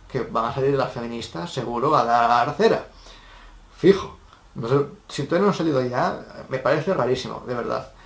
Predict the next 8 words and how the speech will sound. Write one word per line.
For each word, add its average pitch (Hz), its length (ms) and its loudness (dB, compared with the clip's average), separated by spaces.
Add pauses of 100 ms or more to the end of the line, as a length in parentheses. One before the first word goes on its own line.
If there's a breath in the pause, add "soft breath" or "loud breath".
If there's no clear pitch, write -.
(180 loud breath)
Porque - 180 -12
está, - 440 -6 (220)
bueno, - 160 -12 (100)
está - 160 -12
impresionante, 131 840 -6
está 131 480 -8
preciosa. - 540 -8 (960 loud breath)
Mm, 127 1300 -6